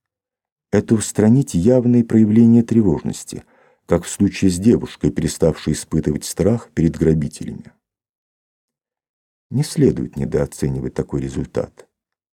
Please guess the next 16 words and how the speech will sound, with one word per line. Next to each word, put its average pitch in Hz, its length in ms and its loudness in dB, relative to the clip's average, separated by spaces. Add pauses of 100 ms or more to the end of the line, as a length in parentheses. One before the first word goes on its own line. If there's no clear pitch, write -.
(680)
Он 147 120 4
может 117 440 2
иметь 98 260 2
практическую - 760 -4
ценность 107 640 0 (600)
и 80 220 4
может 90 320 2
также 80 300 2
обладать 78 440 2
психологическим 78 880 -2
значением 76 680 0
для 73 120 0
повышения 78 600 0
уважения 87 520 2
к 117 60 -4
себе, 98 480 0